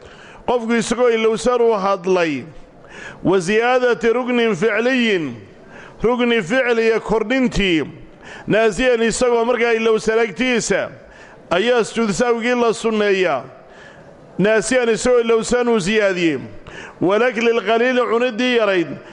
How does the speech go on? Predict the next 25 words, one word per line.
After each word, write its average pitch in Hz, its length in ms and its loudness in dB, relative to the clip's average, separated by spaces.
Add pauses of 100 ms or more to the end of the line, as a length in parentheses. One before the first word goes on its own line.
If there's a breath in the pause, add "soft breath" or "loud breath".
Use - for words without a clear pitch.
(160 loud breath)
Naasiyan 220 560 0
isagoo 240 400 2
ilowsan 226 500 0
uu 226 120 2
wax 208 120 0
cunay, 180 360 -2 (360 loud breath)
agteeda 185 640 0
ayaa 175 260 0
la 151 160 -2
sunneeyaa. 127 720 -2 (2500 loud breath)
Waxa 190 240 0
uu 226 60 0
sheekhu 233 320 0
leeyahay 240 380 2
rahimahullahu 233 460 0
tacaala, 226 380 0
"Wa 226 140 2
yustaxabbu 233 640 0
sujuudu 214 500 0
sahwi." 180 600 -2 (1040 loud breath)
Sujuudu 214 500 0
sahwi 240 480 0
ayaa 226 340 2
la 202 160 0
sunneeyaa. 160 800 0